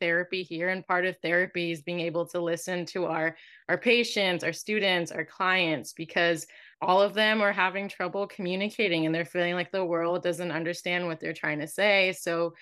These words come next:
they expect us to help them to do that and listen to them.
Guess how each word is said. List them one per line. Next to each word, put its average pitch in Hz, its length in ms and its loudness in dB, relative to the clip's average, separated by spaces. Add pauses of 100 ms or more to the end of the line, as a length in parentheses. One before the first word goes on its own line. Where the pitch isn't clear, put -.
(280)
they 185 160 2
expect 190 420 -2
us 208 320 0
to 180 240 -2
help 208 360 0
them 170 440 0
to - 100 -12
do 175 280 -2
that 170 260 2
and 165 340 -4
listen 180 380 -2
to 165 140 -6
them. 156 360 -2